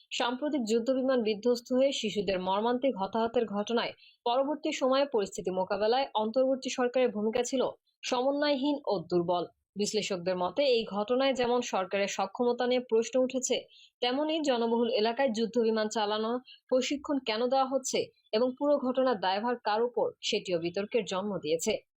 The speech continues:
বাংলাদেশে একসঙ্গে এত শিশু হতাহতের ঘটনা বিরল। এই ঘটনার পরপরই সরকার যে পদক্ষেপগুলো নেয়,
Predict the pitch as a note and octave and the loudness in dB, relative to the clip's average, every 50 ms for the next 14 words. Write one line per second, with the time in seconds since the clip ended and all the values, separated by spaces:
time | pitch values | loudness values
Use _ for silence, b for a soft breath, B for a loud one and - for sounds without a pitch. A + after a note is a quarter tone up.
0 | _ _ - G#3+ A#3 B3 C4+ C#4+ D4 D#4 D4+ E4+ D4 B3 A#3+ A#3+ - - C#4 C#4+ | _ _ -6 -4 -2 0 0 0 0 -2 -2 0 0 0 -2 -2 -2 -2 0 2
1 | C#4+ A3+ A3 A3 A3 - C#4 C4 - C#4+ C4 - D4+ C4 A3+ - - G3+ G3 F#3 | 2 2 2 0 -2 -2 -4 -2 -2 -4 -2 -2 -2 -2 -2 -2 -2 -2 -2 -2
2 | G3 F#3 F3 F3+ F3+ F#3+ - A3+ A3+ A3 F#3 F3 F3 F3+ F3+ E3+ - - _ _ | -2 -2 -2 -4 -6 -4 0 0 0 2 2 2 2 2 2 2 0 -4 _ _
3 | _ _ - G3+ G#3 G3+ G3+ G#3 G3+ G3+ F#3+ F#3+ F#3 F3+ F3 G3 G3 G3 F#3+ - | _ _ -2 0 0 0 0 -2 -2 -2 -2 -2 -2 -2 0 -2 -2 0 2 2
4 | B3+ D4 C#4 - C4 A3 G#3+ - A3+ A3 G#3 G#3+ A#3 A#3 A3 A3+ A3 G#3+ G#3+ A#3 | 2 2 2 0 0 -2 0 0 0 -2 0 0 0 0 0 0 0 0 0 0
5 | A3+ - - C4 A3+ A3+ B3+ C4 C4 C4 C4 A#3 F3 | -2 -2 -2 -2 0 0 2 2 2 2 0 0 -2